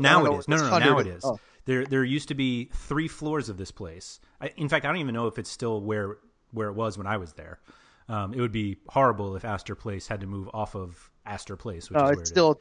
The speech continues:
Speaker 1: two Astor Place.
Speaker 2: Okay, yeah. So Astor Place, um, they are now, like, basically in the basement of this building. But it's, I mean, you can, if you can picture a barbershop that,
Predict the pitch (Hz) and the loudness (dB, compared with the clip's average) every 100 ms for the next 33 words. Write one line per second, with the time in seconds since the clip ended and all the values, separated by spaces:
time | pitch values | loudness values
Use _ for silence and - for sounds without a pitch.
0 | - 180 147 127 - 117 101 - - 151 | 0 4 6 4 0 -10 -10 -6 -2 0
1 | 117 110 127 87 123 135 156 - 156 160 | 0 0 -2 0 -2 0 -2 -4 -6 -4
2 | 127 - - 120 110 98 95 - _ _ | -6 -8 -8 -6 -6 -8 -12 -18 _ _
3 | _ _ _ - _ - 127 123 117 139 | _ _ _ -20 _ -4 2 2 4 4
4 | 143 117 117 127 113 113 107 92 120 117 | 2 2 0 -2 -2 -4 -4 -4 -4 -4
5 | 98 85 110 90 95 - 113 85 92 139 | -8 -12 -12 -10 -8 -4 -4 -4 -6 -6
6 | - - 123 110 101 - _ _ _ - | -6 -8 -4 -4 -8 -16 _ _ _ -8
7 | 123 117 123 123 131 123 - - 160 123 | -6 -4 -4 -2 0 0 -2 -2 -2 0
8 | 123 127 120 - 110 - 110 | 2 2 0 -2 -4 -4 -8